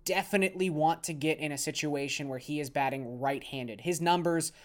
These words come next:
lefty versus righty, are staggering so far this season. He's got a one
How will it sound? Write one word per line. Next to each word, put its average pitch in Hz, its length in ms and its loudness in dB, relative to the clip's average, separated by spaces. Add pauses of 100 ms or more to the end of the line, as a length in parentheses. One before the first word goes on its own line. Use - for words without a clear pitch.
(320)
lefty 196 640 2
versus 156 420 0
righty, 147 600 6
are 135 160 -2
staggering 160 800 2
so 143 240 0
far 143 260 2
this 131 220 -4
season. 143 400 0
He's 139 140 -4
got 156 100 2
a 143 100 0
one 175 440 2